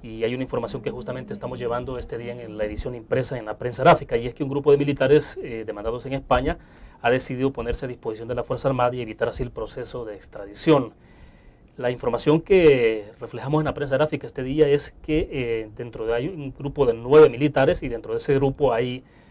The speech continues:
incluido un general y un coronel que se han alojado en la Brigada Especial de Seguridad Militar. Justamente lo que buscarían es evitar la posible, eh, extradición, en el caso jesuita, siendo que están requeridos por un juez en España.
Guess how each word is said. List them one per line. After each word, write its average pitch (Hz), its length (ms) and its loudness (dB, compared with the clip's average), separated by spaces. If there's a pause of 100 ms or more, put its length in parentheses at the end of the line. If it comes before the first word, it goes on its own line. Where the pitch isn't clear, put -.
(180)
incluido 120 380 -10
un 131 100 -6
general 131 460 -4
y 139 120 -8
un 131 100 -10
coronel 139 420 -4 (180)
que 113 120 -14
se - 100 -10
han 117 60 -8
alojado 131 480 2
en 131 80 -4
la 113 80 -10
Brigada 113 420 -2
Especial 120 400 -8
de 120 80 -10
Seguridad 110 320 -8
Militar. 113 480 0 (560)
Justamente 135 720 0
lo 120 160 -4
que - 80 -16
buscarían 117 380 -10
es 131 100 -8
evitar 117 320 -4
la 117 200 -2
posible, 120 680 -8
eh, 107 340 -10 (160)
extradición, 110 600 -8 (100)
en - 80 -20
el - 40 -20
caso 117 200 -14
jesuita, 123 320 -8
siendo 117 200 -10
que 113 80 -16
están 110 200 -10
requeridos 113 420 -12
por 110 120 -14
un 104 100 -14
juez 113 320 -4 (320)
en 117 80 -6
España. - 420 -4